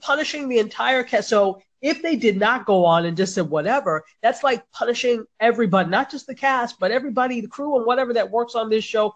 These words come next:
they're affected too. And so I'm, I'm wondering and probably postulating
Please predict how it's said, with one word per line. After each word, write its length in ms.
they're 200
affected 560
too. 360
And 240
so 560
I'm, 260
I'm 300
wondering 840
and 200
probably 480
postulating 1000